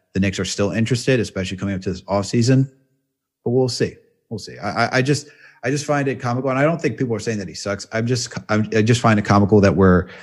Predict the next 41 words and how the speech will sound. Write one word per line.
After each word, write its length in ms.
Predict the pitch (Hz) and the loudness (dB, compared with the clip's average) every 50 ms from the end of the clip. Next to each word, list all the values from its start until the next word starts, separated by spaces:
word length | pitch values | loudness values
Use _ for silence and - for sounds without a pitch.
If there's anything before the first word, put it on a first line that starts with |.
| - - - - - | -20 -20 -20 -10 0
uh, 460 | - 95 92 87 80 69 62 58 57 57 52 - - - | 4 6 6 8 6 4 2 0 -2 -4 -6 -10 -2 6
nitpicking 800 | 104 104 117 135 - - - 120 101 - 98 92 87 82 - - _ _ _ _ _ _ _ _ _ _ _ _ - | 8 10 10 10 8 6 4 4 4 4 2 0 0 0 -6 -12 _ _ _ _ _ _ _ _ _ _ _ _ 2
every 200 | 113 117 113 117 | 2 6 6 6
single 240 | 107 - 113 107 98 | 6 6 4 4 6
thing 160 | 92 110 104 | 4 4 4
that 140 | 101 78 - | 4 2 2
Lonzo 280 | 101 101 101 92 95 90 | 2 2 2 2 0 -2
does. 480 | 80 95 95 92 87 87 90 - - _ _ - | -2 -4 -6 -6 -8 -10 -12 -16 -20 _ _ -10
I 80 | 104 104 | -8 -6
get, 460 | 98 113 117 113 98 - _ _ _ - | -4 -2 -2 -2 -4 -8 _ _ _ -12
I 60 | 110 | -10
get 220 | 101 107 117 113 120 | -6 -4 -4 -4 -2
that 80 | 113 | -2
we 80 | 107 107 | -2 -2
have 80 | 110 | 0
to 140 | 95 104 98 | 0 0 0
eva-, 320 | 98 95 95 95 101 101 - | 0 -2 -2 -2 -4 -4 -4
I 80 | - 101 | -6 -4
get 320 | 98 107 110 - - _ | -2 -2 -4 -4 -6 _
the 100 | - 101 | -8 -8
whole 220 | 92 107 107 101 95 | -4 -2 -2 -2 -2
evaluation 580 | 90 95 95 95 95 92 95 98 95 - 98 | -4 -4 -4 -2 -2 -2 -2 -2 -4 -4 -6
standpoint, 640 | 92 - - 87 87 87 85 - 87 85 82 - - - _ _ _ | -8 -8 -8 -8 -8 -8 -10 -12 -14 -12 -12 -14 -16 -20 _ _ _
but 320 | - 98 95 92 90 - - | -4 -2 -2 -2 -2 -6 -10
I 60 | - 104 | -10 -10
think 320 | - - - 117 110 120 | -10 -2 -2 -2 0 0
if 100 | 104 - | -4 -2
you 140 | 110 104 104 | 0 0 0
look 140 | 104 101 110 | 0 0 -4
at 80 | 95 | -6
something 200 | - 107 104 101 92 | -4 -4 -2 -2 -4
that 100 | 92 92 | -4 -6
this 160 | 92 - - | -8 -12 -6
team 120 | - 101 | -4 -4
is 140 | 92 90 92 | -4 -2 -2
missing, 380 | 98 98 92 - 95 92 92 - - | -4 -4 -2 -4 -4 -6 -6 -6 -2
missing, 320 | 101 110 104 - 101 98 | -2 -2 0 0 -2 -2
which 160 | 98 92 - | -2 -2 -4
you 60 | 107 92 | -4 -6
pointed 300 | - 110 104 98 98 104 | -4 -4 -4 -2 0 0
out, 240 | 104 98 95 95 | 0 -2 -2 -6